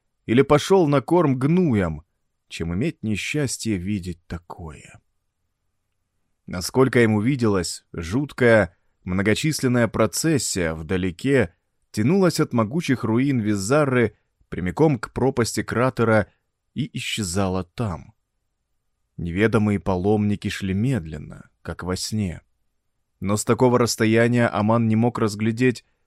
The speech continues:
кто именно брёл в этой странной колонне. Откуда вообще здесь, в пустыне, могло быть столько людей? Следующее, что он заметил в происходящем,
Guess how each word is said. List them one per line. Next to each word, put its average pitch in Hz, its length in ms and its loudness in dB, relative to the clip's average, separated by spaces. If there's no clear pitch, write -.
кто - 220 0
именно 104 460 0
брёл 95 400 0
в 82 60 -10
этой 92 240 -4
странной 98 520 -2
колонне. 104 720 -4
Откуда 156 440 2
вообще 95 280 -2
здесь, 92 380 -2
в - 40 -20
пустыне, 156 720 -2
могло 120 340 2
быть 190 160 0
столько 170 360 0
людей? 123 560 -6
Следующее, 110 720 0
что 104 220 -4
он 101 80 -2
заметил 104 480 -2
в - 60 -20
происходящем, 113 840 -2